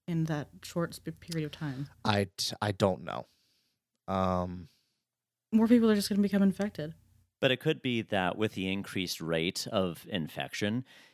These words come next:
Speaker 3: it could just be getting over with it sooner. You know, it's, it, it's the same thing with, um, previous diseases,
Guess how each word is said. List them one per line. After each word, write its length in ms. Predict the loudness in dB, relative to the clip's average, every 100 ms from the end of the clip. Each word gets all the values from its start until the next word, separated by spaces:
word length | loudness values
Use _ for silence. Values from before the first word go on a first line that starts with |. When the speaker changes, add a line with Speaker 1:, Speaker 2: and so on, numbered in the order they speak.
| _ -4
Speaker 3:
it 140 | -2
could 160 | -2 0
just 220 | -2 -2
be 160 | -4
getting 380 | -2 -2 -2 -4
over 320 | 0 0 0 0
with 260 | 0 -2
it 120 | -6
sooner. 580 | -6 -4 -4 -4 -10 -14 _
You 100 | 0
know, 280 | 2 2 0
it's, 320 | -2 -8 -10 -14 -6
it, 180 | -2 -2
it's 320 | 0 -2 -2
the 100 | -8
same 260 | 0 0 0
thing 460 | 0 0 0 -2 0
with, 240 | 0 -2 _ _ _ _ _
um, 300 | -4 -4 -4
previous 320 | -6 -4 -4 -4
diseases, 680 | -8 -8 -10 -12 -14 -18